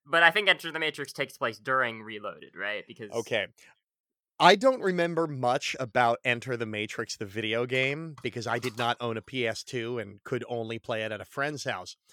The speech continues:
Speaker 2: But the whole plot of Final Flight of the Osiris is to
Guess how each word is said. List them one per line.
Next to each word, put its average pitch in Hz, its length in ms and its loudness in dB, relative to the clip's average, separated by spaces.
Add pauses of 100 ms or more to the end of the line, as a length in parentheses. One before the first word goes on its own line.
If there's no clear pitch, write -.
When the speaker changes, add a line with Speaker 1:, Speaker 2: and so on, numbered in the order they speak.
(760)
Speaker 2:
But 190 360 10 (1200)
the 143 160 4
whole 226 500 8 (100)
plot 185 440 6 (100)
of 143 640 4 (140)
Final 156 340 0
Flight 139 280 0
of 117 60 -4
the 127 120 -2
Osiris 135 580 2
is 131 200 -8
to 127 340 -4